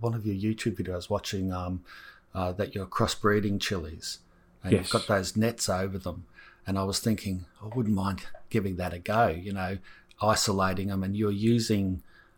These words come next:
Speaker 1: um, flies to cross-pollinate.
Speaker 2: Yeah.
Speaker 1: That is so interesting.
Speaker 2: Yeah, and that idea came from, um, a, uh, a guy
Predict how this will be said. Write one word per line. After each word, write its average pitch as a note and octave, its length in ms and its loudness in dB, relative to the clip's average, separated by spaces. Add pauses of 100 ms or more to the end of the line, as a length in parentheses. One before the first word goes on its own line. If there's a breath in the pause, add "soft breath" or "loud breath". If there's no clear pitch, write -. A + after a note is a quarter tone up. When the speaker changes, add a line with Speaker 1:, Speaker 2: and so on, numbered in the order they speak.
Speaker 1:
um, F2+ 400 -2
flies G#2+ 720 4
to - 200 -4
cross-pollinate. G#2+ 920 4 (100)
Speaker 2:
Yeah. - 80 -20 (140)
Speaker 1:
That D3 140 -2
is G#2 180 -2
so C3 460 4 (340)
interesting. D3 560 2 (340 soft breath)
Speaker 2:
Yeah, C#3+ 140 10
and C#3 100 10
that D3+ 100 8
idea A2+ 400 12
came G#2+ 320 10
from, G2 560 8
um, F#2+ 680 6 (120)
a, G2 400 6 (420)
uh, G2+ 380 8
a G2+ 140 6
guy G2 580 8